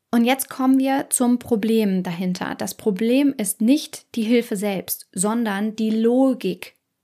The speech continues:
die dahinter steckt. Denn was bedeutet helfen? Helfen bedeutet ja immer automatisch,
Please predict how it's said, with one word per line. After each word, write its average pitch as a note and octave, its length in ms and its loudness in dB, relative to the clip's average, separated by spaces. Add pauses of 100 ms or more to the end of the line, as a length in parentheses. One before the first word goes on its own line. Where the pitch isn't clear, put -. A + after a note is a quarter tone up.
die G#3+ 100 2
dahinter G3+ 400 0
steckt. - 340 -10 (360)
Denn G3+ 300 2 (160)
was B3 240 -2
bedeutet A3 480 -4
helfen? - 360 -10 (360)
Helfen A#3+ 460 2
bedeutet A3 500 -2
ja G#3 100 -4
immer C4 360 2
automatisch, G#3 800 -2